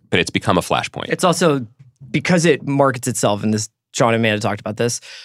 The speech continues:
Speaker 2: it markets itself as a true story, but there has been some debate,
Speaker 1: Yes.
Speaker 2: especially from the family of, of Don Shirley, about its accuracy.
Speaker 1: Yes, because as we saw when they w-, and it won for Best Screenplay,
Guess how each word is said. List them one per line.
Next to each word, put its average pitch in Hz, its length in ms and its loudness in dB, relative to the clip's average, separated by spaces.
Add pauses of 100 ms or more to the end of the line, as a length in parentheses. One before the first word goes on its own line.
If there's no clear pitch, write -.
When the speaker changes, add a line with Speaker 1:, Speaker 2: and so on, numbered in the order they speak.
(140)
Speaker 2:
it 123 100 2
markets 156 260 4
itself 135 320 2
as 123 120 0
a 110 100 0
true 170 260 -2
story, 135 540 -2 (800)
but 123 160 2
there 127 140 6
has 123 120 2
been 127 260 0
some 123 280 0
debate, 123 500 2
Speaker 1:
Yes. 87 320 0
Speaker 2:
especially 127 520 0
from 117 480 0
the 117 180 -4
family 120 400 2
of, 107 300 -4
of 113 100 -2
Don 107 220 2
Shirley, 113 540 2 (260)
about 113 340 4
its 123 100 -2
accuracy. - 580 -4 (280)
Speaker 1:
Yes, 98 200 2
because 101 220 0
as 104 140 2
we 107 80 0
saw 104 240 4
when 90 160 2
they 87 100 4
w-, 85 180 -4
and 90 120 2
it - 20 0
won 85 220 0
for 92 140 -2
Best 80 300 -2
Screenplay, 90 640 2